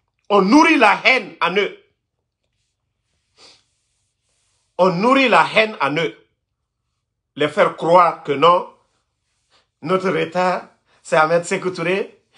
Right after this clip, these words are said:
notre communauté, c'est Ahmed Sékou Touré. Continuez dans ça. Continuez. Wallah, moi je vais, c'est-à-dire,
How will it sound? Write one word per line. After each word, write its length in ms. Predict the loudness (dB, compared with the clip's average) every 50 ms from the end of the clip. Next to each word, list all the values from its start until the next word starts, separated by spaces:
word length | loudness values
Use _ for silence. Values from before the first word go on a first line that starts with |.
| -20 -14 -8
notre 240 | -6 -6 -4 -2
communauté, 720 | -2 -2 -2 -2 -2 -4 -4 -4 -4 -6 -4 -6 -6 -8 -14 -18 -20 -20
c'est 160 | -8 0 2 2
Ahmed 260 | 2 2 -2 -6 -4
Sékou 240 | -4 -4 -2 -4 -6
Touré. 480 | -4 -2 0 0 2 0 -2 -4 -8 _ _ _ _ _ _ _ _ _ _ _ _ _ _ _ _ _
Continuez 440 | 0 0 0 0 0 -2 2 2 4
dans 160 | 4 4 2
ça. 400 | 2 0 -2 -4 -4 -10 _ _ _ _ _ _ _ _ _ _ _ _ _ _ _ _ _ _ _ _ _ _ _ _ _ _ _ _ _ _ _ _ _ _ _ _ _ _ _ _ _ -6
Continuez. 540 | -6 -6 -4 -4 -6 -6 -4 -4 -6 -6 0
Wallah, 360 | 0 0 2 2 2 0 2
moi 160 | 2 0 -2
je 80 | -2 -2
vais, 200 | -4 -4 -6 -8 -12 -20 _ _ -20 _ _ _ _ _
c'est-à-dire, 420 | -2 2 2 2 2 0 -4 -6